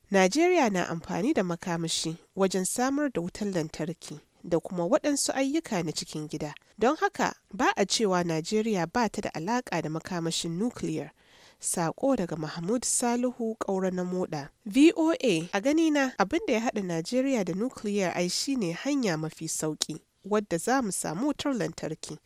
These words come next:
Saƙo daga Usman G Jibril Funtuwa. Zai je ya samo wa ƙasar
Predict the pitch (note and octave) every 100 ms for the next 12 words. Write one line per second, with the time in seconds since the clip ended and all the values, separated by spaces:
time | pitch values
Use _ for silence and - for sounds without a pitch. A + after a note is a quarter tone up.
0 | _ - D#3+ D#3+ - B3 F3 D#3+ D3+ -
1 | A3 A#3 F#3 B3+ A#3+ - E3 G#3+ A3+ -
2 | E3 E3 - D#3 - _ _ _ - _
3 | A3+ F#4+ D#4 B3 F#3 - B3+ C#4 D#4+ C4+
4 | F3+ F#3+ - F#3